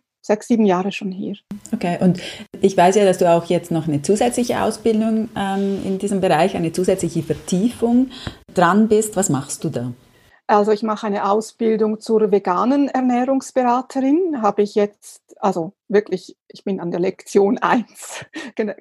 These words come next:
Speaker 1: gerade angefangen.
Speaker 2: Frisch gestartet. <laughs>
Speaker 1: Die Einführung, <laughs> also, ähm, aber ich denke, dass die vegane Ernährung doch auch in der Gesellschaft immer wichtiger wird. Es gibt im-, gibt immer mehr Leute, die sich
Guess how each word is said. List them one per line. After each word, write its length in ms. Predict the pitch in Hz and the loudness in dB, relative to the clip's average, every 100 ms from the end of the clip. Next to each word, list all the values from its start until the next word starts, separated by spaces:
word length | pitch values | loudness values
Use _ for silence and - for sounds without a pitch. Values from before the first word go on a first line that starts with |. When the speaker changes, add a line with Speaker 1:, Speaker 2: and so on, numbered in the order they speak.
| - | -12
Speaker 1:
gerade 560 | 220 214 185 214 - | -6 -4 -2 -2 -2
angefangen. 600 | 214 226 262 - 233 247 | -2 -2 -2 0 0 2
Speaker 2:
Frisch 320 | 208 220 - | 2 2 -4
gestartet. 880 | - - - 175 233 - 277 240 - | -6 -6 0 2 2 2 0 0 -2
<laughs> 260 | 214 - 185 | -2 0 0
Speaker 1:
Die 80 | 262 | 2
Einführung, 880 | 208 226 277 - 262 277 302 302 330 | 4 2 0 -2 0 4 4 4 2
<laughs> 200 | - - | 0 -2
also, 400 | 240 - - 262 - 427 381 359 269 - | -2 -4 -6 -6 -8 -10 -10 -10 -12 -2
ähm, 720 | 214 220 220 220 226 226 226 - _ | 2 4 4 2 0 -4 -6 -10 _
aber 420 | 214 214 220 226 | 0 0 0 0
ich 160 | 226 220 | -2 -2
denke, 760 | 214 220 247 240 220 214 220 214 | 0 0 0 2 2 4 2 0
dass 440 | 208 208 - - - - | -2 -4 -12 -18 -16 -14
die 200 | 202 220 | -4 0
vegane 440 | 208 202 196 233 | 2 2 0 0
Ernährung 880 | 214 208 208 208 214 220 220 214 214 - _ _ _ - | 0 -2 0 0 2 2 2 -2 -4 -10 _ _ _ 0
doch 240 | 208 240 | 0 2
auch 160 | 214 214 | -2 -2
in 80 | |
der 100 | 208 | -2
Gesellschaft 540 | 202 196 202 220 226 - | -2 2 2 2 -2 -4
immer 240 | 226 202 | -4 -2
wichtiger 460 | 220 - 254 233 220 | -4 -6 -2 -2 2
wird. 260 | 233 233 | 2 0
Es 140 | 185 - | -6 -8
gibt 160 | 202 | -10
im-, 260 | - 220 - | -4 -4 -4
gibt 220 | - 208 | -8 -6
immer 200 | 208 208 | -4 -2
mehr 360 | 202 196 196 220 | 0 2 4 4
Leute, 460 | 220 208 214 214 214 | 4 2 2 0 -6
die 100 | 208 | -6
sich 320 | 196 - | -8 -16